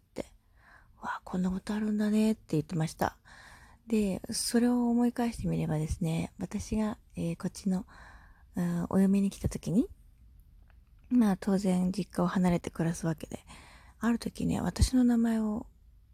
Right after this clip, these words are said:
呼んだ声がしたんです。ばあばのね。で、なんか私それがすごく急に悲しくなってしまって、今まで一緒に過ごしてた家を離れることはそんなに抵抗はなかったけど、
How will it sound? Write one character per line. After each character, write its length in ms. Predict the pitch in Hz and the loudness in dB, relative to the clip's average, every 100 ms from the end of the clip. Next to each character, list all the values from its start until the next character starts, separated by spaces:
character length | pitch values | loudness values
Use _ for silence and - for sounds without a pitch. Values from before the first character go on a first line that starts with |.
| - - - - - - | -20 -20 -20 -20 -16 -2
呼 140 | 196 | 2
ん 260 | 202 190 185 | 2 2 2
だ 240 | 180 - - - - - - - - | -2 -6 -14 -20 -20 -20 -20 -20 -4
声 180 | - 196 | 2 4
が 80 | 175 | 2
し 80 | - | 0
た 80 | |
ん 60 | 160 | -2
で 40 | 151 | -2
す。 180 | - - - - - - | -8 -20 -20 -20 -16 -2
ば 140 | 170 | 0
あ 40 | 160 | 2
ば 100 | 156 | 0
の 100 | 160 | -2
ね。 200 | 170 - - - - - - - - | -4 -6 -16 -20 -20 -20 -20 -20 -6
で、 100 | 214 | 0
な 100 | 214 | 2
ん 80 | 208 | 2
か 120 | 185 | -2
私 240 | 170 - | -2 -2
そ 180 | - - | -2 0
れ 80 | 190 | 2
が 100 | 202 | 2
す 160 | - - | 0 -4
ご 100 | 226 | -4
く 120 | - | -8
急 200 | - 220 | -2 4
に 100 | 226 226 | 4 6
悲 160 | 233 262 | 4 4
し 80 | |
く 80 | - | 2
な 80 | 262 | 0
っ 20 | |
て 100 | 254 | 2
し 100 | 196 | -2
ま 120 | 160 160 | -2 -4
っ 20 | |
て、 300 | - - - - - - - - | -6 -10 -10 -20 -20 -20 -12 0
今 140 | 208 | 2
ま 160 | 208 208 | 4 4
で 80 | 196 | 2
一 60 | |
緒 180 | - 196 | 0 -2
に 80 | 190 | 0
過 140 | - | 0
ご 140 | 190 190 | 0 0
し 140 | - | 2
て 140 | 175 | 0
た 200 | - - - - - - - - - - | 0 -4 -4 -14 -20 -20 -20 -20 -20 2
家 180 | 208 196 | 4 6
を 40 | |
離 260 | 180 214 233 | 4 2 4
れ 100 | 233 | 2
る 100 | 220 | 2
こ 120 | 190 | -2
と 120 | 180 | -2
は 80 | 180 | -2
そ 180 | - 294 | -4 -4
ん 120 | 311 | -2
な 100 | 302 | -2
に 160 | 294 | -4
抵 180 | - 269 | -2 -4
抗 140 | - 254 | 0 0
は 80 | |
な 100 | 240 | 2
か 120 | 240 196 | 2 -2
っ 60 | |
た 140 | - - | -2 -2
け 160 | 170 | 0
ど、 160 | 160 | 0